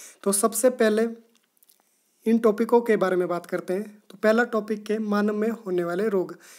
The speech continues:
जिसमें वायरस, बैक्टीरिया, फंगस, प्रोटोजोआ। और अब विटामिन्स की बात करें तो इसमें जो है हम इनके रासायनिक नाम और विटामिन्स की कमी से होने वाले रोग को पढ़ेंगे। और तीसरा हमारा गैसेज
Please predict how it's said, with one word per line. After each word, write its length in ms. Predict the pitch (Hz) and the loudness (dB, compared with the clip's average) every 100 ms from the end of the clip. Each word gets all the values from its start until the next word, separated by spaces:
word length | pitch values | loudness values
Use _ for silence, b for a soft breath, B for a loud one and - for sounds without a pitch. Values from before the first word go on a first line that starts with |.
| B B | B B
जिसमें 280 | 185 208 233 | -8 0 2
वायरस, 440 | 214 202 202 220 - | 4 4 4 2 -2
बैक्टीरिया, 480 | 180 185 208 202 214 | -4 -2 -2 0 0
फंगस, 560 | 208 - 190 190 220 - - | -4 -4 -2 0 -2 -8 -14
प्रोटोजोआ। 480 | - 247 202 165 160 160 B B B B | -2 0 0 -4 -8 -12 B B B B
और 60 | 202 | 0
अब 140 | 208 | 2
विटामिन्स 520 | 220 233 240 247 - - | 2 2 2 0 -4 -6
की 140 | 208 | -4
बात 220 | 185 180 | -2 -4
करें 280 | - 185 220 | -4 -4 -4
तो 180 | - 226 | -4 -4
इसमें 300 | 220 226 220 | -2 -2 -2
जो 100 | 196 | -2
है 60 | 180 | -2
हम 300 | 180 226 - _ _ _ _ _ 208 | -4 -6 -10 _ _ _ _ _ -4
इनके 260 | 214 214 | 0 0
रासायनिक 480 | 208 202 190 202 220 | 0 -2 -2 -2 0
नाम 240 | 196 190 202 | 0 0 -2
और 200 | 180 190 240 B B B B B - | -2 -4 -8 B B B B B -4
विटामिन्स 420 | 208 233 254 240 | 2 2 2 -2
की 180 | - 208 | -4 -2
कमी 280 | 208 196 | 0 -2
से 140 | 190 220 | 0 -2
होने 260 | 196 175 | -2 -4
वाले 200 | 170 175 214 | -4 -2 0
रोग 160 | 190 | 0
को 120 | 190 | -2
पढ़ेंगे। 400 | 233 202 170 165 170 | 0 0 0 -4 -6
और 160 | 185 | -8
तीसरा 380 | 196 208 208 208 | -4 -4 0 0
हमारा 260 | 185 170 208 | 0 0 -2
गैसेज 500 | 202 202 208 180 | 0 0 0 -6